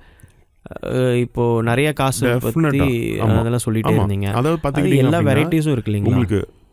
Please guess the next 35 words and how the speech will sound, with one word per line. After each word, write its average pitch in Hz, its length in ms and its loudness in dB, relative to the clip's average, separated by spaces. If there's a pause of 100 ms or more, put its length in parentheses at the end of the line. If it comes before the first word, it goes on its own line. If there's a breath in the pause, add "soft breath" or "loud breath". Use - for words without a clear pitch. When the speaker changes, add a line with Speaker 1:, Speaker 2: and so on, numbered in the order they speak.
(340)
Speaker 2:
எந்த 185 440 0
மாதிரி 156 320 0
வேணும் 123 500 0 (240)
அப்படின்றது, 107 360 -2
அதாவது 107 440 -2
கொஞ்சம் 131 340 0
நிறைய, 147 360 2
ஆ, 110 440 0
குவாண்டிட்டி 117 320 -2
வாங்குனாங்க 113 500 0
அப்படின்னா 101 140 -4
தான் 101 120 -4
எங்களுக்கு 113 300 0
Speaker 1:
ஓகே 98 160 0
சார். 160 180 0
Speaker 2:
அனுப்புறதுக்கு 135 180 -6
ஈஸியா 104 300 2
இருக்கும். 92 260 -2 (440 loud breath)
So, 170 200 0
அதை 160 220 2
கொரியரே 175 300 4
அனுப்புறோம் 131 320 0
அப்படின்னாலும், 104 520 0 (520 soft breath)
ஆ, 151 260 0 (340)
அதுக்கு 139 340 -2
தகுந்த 151 100 0
மாதிரி 160 260 0
குவாண்டிட்டி 147 280 0
இருந்தா 127 260 0
தான் 131 160 -2
நல்லா 104 240 0
இருக்கும் 98 380 -2
அப்படின்றது 92 180 0
தான். 90 240 -4
So, 110 420 -4